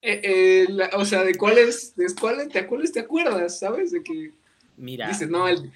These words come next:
Speaker 1: el otro día me dijeron tal y hasta hoy no lo supero".
Speaker 2: O sea, he sido Flavio, he sido Fabián, he sido Fausto, eh, he sido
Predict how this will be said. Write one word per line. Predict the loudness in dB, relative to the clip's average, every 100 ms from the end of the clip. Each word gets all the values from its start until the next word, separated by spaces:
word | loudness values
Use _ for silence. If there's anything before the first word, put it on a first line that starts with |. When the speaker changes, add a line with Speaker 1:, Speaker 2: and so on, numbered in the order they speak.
| -18 -6
Speaker 1:
el | -2
otro | 2 2
día | 2
me | 2
dijeron | 2 2 2 -2 2
tal | 6 6 4
y | -2 -4 -4
hasta | -6 -6 -6 -4
hoy | -4
no | -6
lo | -6
supero". | -8 -14 -14 -14 -16 _ _ _ _ _ _ _ _ _ -18
Speaker 2:
O |
sea, | -12 -10 -10
he | -10 -10
sido | -12 -10 -10 -10
Flavio, | -10 -8 -8 -8 -10 -12 -18 -20 _ _ _ _ _ _ _ _ _ _ _ _
he | -20 -16
sido | -12 -10 -10
Fabián, | -14 -16 -14 -14 -14 -16 -20 _ _ _ _ _ _ _ -16 -16 -16
he | -20
sido | -18 -18
Fausto, | -16 -16 -16 -16 -16 -16 -18 _ _ -20 -20 _ _ -12 -12 -12 -18 _ _ _ _
eh, | -20 -18 -18 -18 -20 -20
he | -20
sido | -18 -18 -18 -18 -18 -20 -20 -20 -20